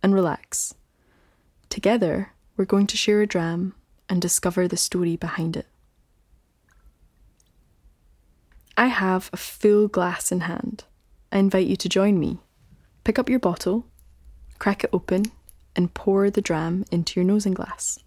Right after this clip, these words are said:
As you do this, take a moment to notice the colour of the liquid.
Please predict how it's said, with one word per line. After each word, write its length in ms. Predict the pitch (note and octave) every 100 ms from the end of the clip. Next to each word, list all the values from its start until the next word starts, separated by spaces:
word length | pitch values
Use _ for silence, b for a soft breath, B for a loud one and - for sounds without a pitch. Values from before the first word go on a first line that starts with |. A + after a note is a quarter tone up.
| _ _ _ _ _ _ _ _ - - _ _ _ _ _ _ _ _ _
As 160 | G3+ -
you 60 | G3
do 220 | A#3 B3
this, 460 | F#3 - - - _ -
take 220 | G#3 A3+
a 20 |
moment 420 | G#3+ F3+ E3+ -
to 100 | -
notice 420 | F#3+ F#3 F#3+ G#3+ -
the 100 | -
colour 560 | - - F3+ F#3+ G#3 -
of 80 | -
the 120 | F3
liquid. 500 | E3 - D#3+ E3+